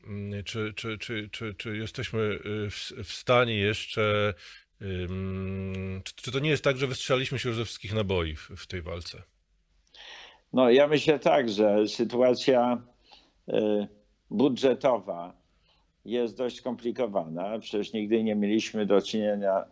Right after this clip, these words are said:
Speaker 2: z tak potężnym deficytem. Ten deficyt w tym roku będzie powyżej dziesięciu procent, powyżej stu miliardów złotych.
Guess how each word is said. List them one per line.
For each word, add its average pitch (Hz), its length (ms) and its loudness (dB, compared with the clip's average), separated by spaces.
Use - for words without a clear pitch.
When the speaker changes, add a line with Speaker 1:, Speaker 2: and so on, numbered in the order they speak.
Speaker 2:
z - 140 -6
tak - 220 2
potężnym 101 560 0
deficytem. 92 920 0
Ten 98 200 2
deficyt 101 560 2
w - 120 -8
tym 107 240 4
roku 95 580 2
będzie 101 760 4
powyżej 98 760 2
dziesięciu 98 600 -2
procent, 98 760 -2
powyżej 98 480 2
stu 107 280 -2
miliardów 98 640 2
złotych. 98 680 -2